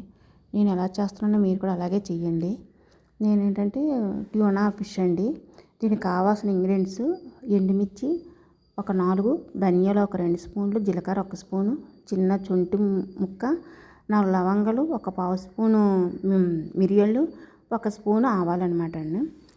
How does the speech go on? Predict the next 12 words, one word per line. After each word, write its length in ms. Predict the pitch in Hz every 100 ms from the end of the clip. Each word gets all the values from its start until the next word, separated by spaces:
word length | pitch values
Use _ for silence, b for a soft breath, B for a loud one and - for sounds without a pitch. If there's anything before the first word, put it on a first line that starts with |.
| B -
తర్వాత 260 | 220 208
ఒక 120 | 247 220
అర 80 |
కేజీ 220 | 185 208 208
ఉల్లిపాయలు, 440 | 196 208 214 220 330 392
ఒక 140 | 277 -
మూడు 160 | 208 190
టమాటాలు. 540 | 180 180 180 165 165 226 - b b b b _ -
నేను 160 | 226 226
ఇక్కడ 180 | 226 220 220 -
తీసుకున్న 380 | 214 214 240
క్వాలిటీ 420 | 233 226 214 214